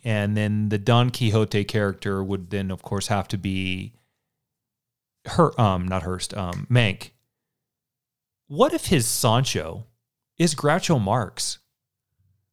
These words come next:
Think about it in the context of the social and political <laughs>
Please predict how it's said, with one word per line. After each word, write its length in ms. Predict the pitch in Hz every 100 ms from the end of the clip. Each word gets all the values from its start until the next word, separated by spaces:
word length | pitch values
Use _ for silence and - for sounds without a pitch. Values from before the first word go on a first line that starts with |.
| _ _ _ _ _ _ _ -
Think 180 | 208 220
about 240 | 190 160
it 20 |
in 60 | 131
the 80 | 107
context 640 | - 120 123 127 120 -
of 140 | 110
the 140 | 92 95
social 1000 | - - 113 123 - 123 120 117 120 - _
and 180 | 110 101
political 760 | 113 92 95 113 120 120 117
<laughs> 760 | 113 - 160 - - - -